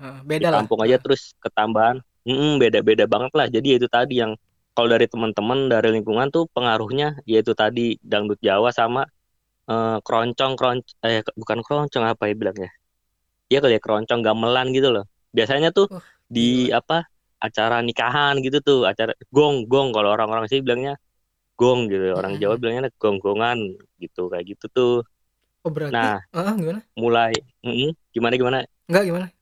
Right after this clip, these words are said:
Speaker 1: Lanjutin. Mulai
Speaker 2: Ini ntar S M A, eh, lu, lu aja dulu, aja dulu, aja dulu. Ntar
Speaker 1: Iya,
Speaker 2: ini
Speaker 1: enggak.
Speaker 2: soalnya pindah nih ke S M A abis ini.
Speaker 1: Heeh. Iya, enggak, maksud gua berarti selama ini kita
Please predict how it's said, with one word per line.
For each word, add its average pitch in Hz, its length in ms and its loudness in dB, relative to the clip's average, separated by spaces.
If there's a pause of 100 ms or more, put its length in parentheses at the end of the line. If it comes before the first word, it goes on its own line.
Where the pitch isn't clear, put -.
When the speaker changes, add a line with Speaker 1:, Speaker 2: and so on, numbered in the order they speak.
(200)
Speaker 1:
Lanjutin. 147 340 -8 (380)
Mulai 151 520 0
Speaker 2:
Ini 120 100 2 (220)
ntar 147 140 0 (100)
S - 120 -4
M 135 80 -2
A, - 40 0
eh, 156 240 4
lu, 165 60 4 (100)
lu 143 80 2
aja 143 160 2
dulu, 147 160 6
aja 117 160 2
dulu, 107 180 2
aja 98 160 0
dulu. 95 120 -4 (180)
Ntar 113 140 0 (460)
Speaker 1:
Iya, 196 100 6
Speaker 2:
ini 196 60 4
Speaker 1:
enggak. 196 160 6
Speaker 2:
soalnya 123 260 2 (240)
pindah 123 300 0
nih 120 120 0
ke 107 120 4
S - 120 0
M 120 120 -6
A - 100 -2
abis 101 180 -10
ini. 95 120 -8
Speaker 1:
Heeh. 90 40 -12 (300)
Iya, 180 160 2
enggak, 180 200 2
maksud 175 240 -2
gua 220 120 4 (580)
berarti 156 520 0 (160)
selama 156 320 0 (120)
ini 196 120 2 (720)
kita 165 200 -4